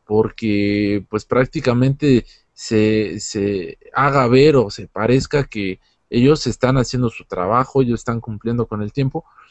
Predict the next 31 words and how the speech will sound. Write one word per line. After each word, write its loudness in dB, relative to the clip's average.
pero 4
ninguna 2
de 6
las 4
dos -2
cámaras 0
tuvo 0
la 2
sensibilidad 0
de 0
trabajar 0
realmente, 2
no 0
solamente -2
como -6
comisión, -6
sino -10
trabajar -2
realmente 0
en 0
un 2
sentido 2
visionario 0
de 2
ver 2
qué 2
era 4
lo 2
que -10
se -14
estaba, 2